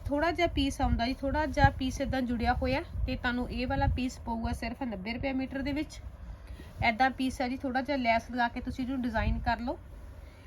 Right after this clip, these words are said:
ਤੇ ਇਹ ਤੁਹਾਨੂੰ ਨੱਬੇ ਰੁਪਏ ਦੇ ਵਿੱਚ ਹੀ ਪੈਣਾ ਜੀ। ਤੇ ਇਹ ਵਾਲੀ ਰਹੂਗੀ ਜੀ ਬਾਟਮ, ਦੇਖੋ ਜੀ, ਇਹ ਬਾਟਮ ਰਹਿਣ ਵਾਲੀ ਹੈ।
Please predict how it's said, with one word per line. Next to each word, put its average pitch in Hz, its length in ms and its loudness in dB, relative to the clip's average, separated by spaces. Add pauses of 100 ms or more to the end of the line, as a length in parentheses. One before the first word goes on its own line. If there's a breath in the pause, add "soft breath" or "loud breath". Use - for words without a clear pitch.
(120)
ਤੇ - 80 -10
ਇਹ 240 80 -2
ਤੁਹਾਨੂੰ 269 200 0
ਨੱਬੇ 220 240 4
ਰੁਪਏ 262 200 0
ਦੇ 262 100 0
ਵਿੱਚ 254 220 0
ਹੀ 262 60 2
ਪੈਣਾ 202 300 0
ਜੀ। 233 180 -4 (320)
ਤੇ - 120 -8
ਇਹ 233 160 0
ਵਾਲੀ 262 180 0
ਰਹੂਗੀ 247 280 0
ਜੀ 269 120 -2
ਬਾਟਮ, 185 480 0 (340)
ਦੇਖੋ 202 300 -6
ਜੀ, - 160 -2 (680 loud breath)
ਇਹ - 60 12
ਬਾਟਮ 226 380 6
ਰਹਿਣ 247 240 2
ਵਾਲੀ 262 320 0
ਹੈ। 349 60 -2